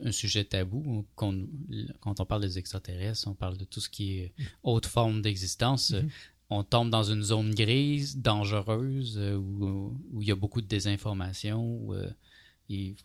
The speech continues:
Speaker 1: faut faire attention. C'est, c'est, c'est le, et, et je pense que quand c'est dans une zone grise, c'est là qu'il y a des vrais, des vérités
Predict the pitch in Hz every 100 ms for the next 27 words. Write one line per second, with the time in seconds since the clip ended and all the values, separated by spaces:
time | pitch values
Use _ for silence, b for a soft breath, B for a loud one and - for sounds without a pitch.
0 | - 110 110 107 104 101 95 - 113 143
1 | - 107 107 - 113 - - 107 107 -
2 | 82 85 - 117 120 - 113 110 151 156
3 | 139 143 160 - 135 127 123 123 117 120
4 | 110 117 147 - 120 113 139 123 104 101
5 | - - 107 104 95 101 - 110 98 92
6 | 95 - 117